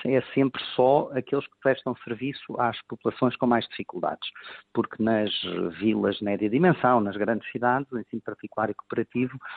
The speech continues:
continua a crescer e, portanto, onde há capacidade de pagar, os portugueses estão a fazer as suas escolhas.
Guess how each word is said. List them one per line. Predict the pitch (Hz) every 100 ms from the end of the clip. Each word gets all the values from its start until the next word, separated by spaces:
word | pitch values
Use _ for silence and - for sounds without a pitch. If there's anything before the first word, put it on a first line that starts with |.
| - -
continua | 127 - 123 127 120
a |
crescer | 117 - - 110 90 - - -
e, | 120
portanto, | - 107 95
onde | 117 120
há | 113
capacidade | - - 117 - 117 113 104
de | 95 - -
pagar, | 127 139 - - 185 _ -
os | -
portugueses | - 104 113 -
estão | - 117
a | 120
fazer | 110 104 107
as | -
suas | 110 98
escolhas. | - - 92 80